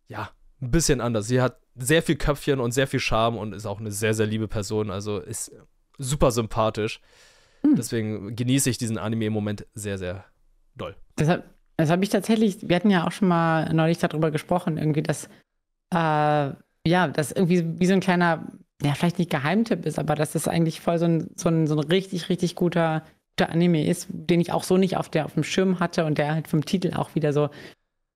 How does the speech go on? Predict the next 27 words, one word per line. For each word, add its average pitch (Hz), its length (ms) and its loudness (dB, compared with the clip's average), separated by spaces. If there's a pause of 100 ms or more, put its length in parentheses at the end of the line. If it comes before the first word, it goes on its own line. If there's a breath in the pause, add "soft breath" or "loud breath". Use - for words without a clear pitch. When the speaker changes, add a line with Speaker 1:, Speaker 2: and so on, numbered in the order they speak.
(460)
Speaker 2:
ja, 160 180 2
nicht, 185 260 2
nicht 208 180 4
so 190 180 0
aufsehenserregend 220 1300 2
ist, 240 160 4
sag 220 240 4
ich 220 120 2
jetzt 226 200 2
mal. 240 360 4 (580 loud breath)
Ähm, 180 240 4
so 170 180 4
wie 175 420 4
hier 170 220 2
das 165 180 -2
mit 165 100 -2
der 170 120 0
Hochzeit 202 440 0
da. 190 260 4 (140)
Speaker 1:
Meine 135 260 0
ganz 143 240 6
besondere 135 520 4
Hochzeit. 131 320 0
Speaker 2:
Äh, 208 60 8
genau, 160 360 4
genau. 160 320 0 (520 loud breath)
Ähm, 175 600 4